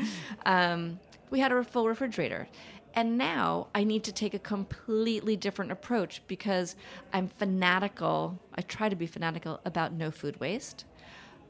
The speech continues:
Speaker 2: and I'm fanatical about surprise experience deliciousness. So somehow I need to fill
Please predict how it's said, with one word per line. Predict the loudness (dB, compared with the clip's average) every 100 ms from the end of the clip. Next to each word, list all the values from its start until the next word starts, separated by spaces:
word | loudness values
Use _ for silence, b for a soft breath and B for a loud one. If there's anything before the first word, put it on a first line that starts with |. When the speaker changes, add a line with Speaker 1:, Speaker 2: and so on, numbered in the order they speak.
| 2
Speaker 2:
and | 6 6 4 2 0 -6 b b -4 2
I'm | 4 2
fanatical | -4 -4 -2 4 4 4 0 -2 -2
about | 0 0 0 -6
surprise | -8 -6 -2 0 -2 -4
experience | -8 -8 -4 -4 -4 -6
deliciousness. | -6 -4 -4 -6 -8 -6 -4 -4 -8 -16 B B B
So | 2 6 6
somehow | 4 4 6 6 4 4 4 6 4
I | 2
need | 4 2 0
to | -4
fill | -6 4 6 8 6 4 0